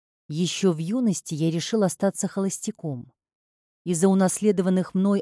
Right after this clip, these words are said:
от отца и матери зачатков болезни я всегда считал, что с моей стороны вступить в брак было бы преступлением. Женщина — все эти годы вдохновляла меня на творчество. Именно благодаря женщине созданы многие мои лучшие работы.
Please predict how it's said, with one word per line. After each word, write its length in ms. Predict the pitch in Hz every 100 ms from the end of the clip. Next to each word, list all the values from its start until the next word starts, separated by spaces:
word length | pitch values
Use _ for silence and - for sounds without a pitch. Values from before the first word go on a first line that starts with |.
| -
от 180 | 170
отца 300 | 175 - -
и 80 | 202
матери 440 | 180 190 190 185 165
зачатков 720 | 160 160 196 190 - 151 147
болезни 720 | 165 170 247 214 175 120 - - _ _ -
я 140 | 240
всегда 260 | - 214 247
считал, 400 | - 247 247 240
что 240 | - 240
с 140 | 226 -
моей 320 | 220 233 226
стороны 460 | - 208 202 220
вступить 500 | 220 - 214 - 214
в 80 | 170
брак 420 | 156 254 269 - _ _ _
было 240 | - 233 254
бы 120 | 240
преступлением. 960 | 214 220 - 240 208 160 131 123 113 - _ _ _ _ _ _ -
Женщина — 800 | 156 240 277 - 180 156 127 - _ _ _
все 260 | - - 277
эти 160 | - 262
годы 320 | 202 180 139
вдохновляла 640 | 127 151 165 147 185 220
меня 260 | 185 175 175
на 120 | 180
творчество. 800 | - 175 131 - - - 113 107 _ _ _ _
Именно 300 | - 254 247
благодаря 500 | 220 240 220 240 240
женщине 600 | 214 214 190 156 - 156
созданы 560 | 143 - 240 185 180 156
многие 420 | 151 180 214 180
мои 180 | 180 175
лучшие 400 | 180 202 - 196
работы. 600 | 196 180 160 123 117 113